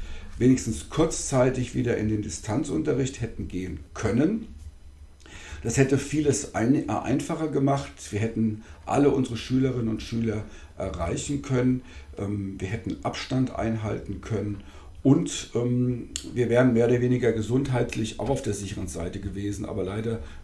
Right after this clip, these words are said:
durften wir das nicht. Und so müssten wir halt in den letzten Tagen beobachten, dass die Klassen immer kleiner wurden und dass immer weniger Kolleginnen und Kollegen in der Schule sind, weil sie krankheitsbedingt, bedingt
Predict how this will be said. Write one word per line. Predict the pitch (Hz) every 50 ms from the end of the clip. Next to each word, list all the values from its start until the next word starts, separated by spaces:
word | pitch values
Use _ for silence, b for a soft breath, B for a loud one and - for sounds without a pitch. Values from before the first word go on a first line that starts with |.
| - - -
durften | - 131 156 180 - - 135 131
wir | 131
das | 127 131 123 - -
nicht. | 120 120 123 - - - B B B B B B -
Und | - 104
so | 117 113
müssten | 113 117 127 123 - - - 113
wir | 117 107 110
halt | 113 - -
in | -
den | 110 101
letzten | 98 110 107 - - - - - - -
Tagen | - 110 92 101 117 117 113 101
beobachten, | - - - 104 101 113 - 101 104 - - - -
dass | - - -
die | - -
Klassen | - - 98 92 - - - -
immer | 135 - 98 87
kleiner | 85 - - 85 80 87 117 123 117 110 101
wurden | 107 104 104 107 101 101 104 107 B B B B B B
und | - -
dass | 95 98 -
immer | - 110 110 110 104 92 90
weniger | 92 95 110 113 113 110 -
Kolleginnen | - - 90 82 87 92 104 104 104
und | 101
Kollegen | - - 101 82 87 90 90 92 107 101 101 B B B B B
in | - -
der | - 107
Schule | 98 - - 101 110 113 120 110
sind, | - 101 104 110 110 - B B B B -
weil | - 95
sie | - 95 85
krankheitsbedingt, | - - 87 95 110 - 101 95 - - - - 82 - 98 98 98 - - - - -
bedingt | - 85 80 95 95 98 98 - -